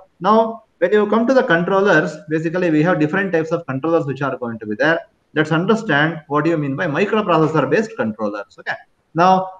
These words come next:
in case of, uh, the microprocessor based controllers, the microprocessor is considered, okay, microprocessor is considered as the controlling mechanism, okay, which is going to be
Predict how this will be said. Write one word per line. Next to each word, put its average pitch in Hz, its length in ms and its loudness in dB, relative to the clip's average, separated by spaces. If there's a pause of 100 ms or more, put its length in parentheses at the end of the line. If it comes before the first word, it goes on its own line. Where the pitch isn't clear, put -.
(100)
in 190 180 0
case 247 220 6
of, 226 220 2
uh, 160 360 6 (220)
the 156 120 2
microprocessor 202 800 2
based 160 200 4
controllers, 120 640 -2 (800)
the 143 640 2 (140)
microprocessor 208 640 2
is 190 160 6
considered, 151 520 2 (120)
okay, 202 140 -4
microprocessor 151 760 -2
is 185 120 0
considered 147 480 2
as 185 320 2 (280)
the 143 460 2 (200)
controlling 220 600 0
mechanism, 135 720 -2
okay, - 140 -4
which 131 180 -2
is 135 120 -4
going 110 280 -4
to 123 80 -4
be 311 300 -6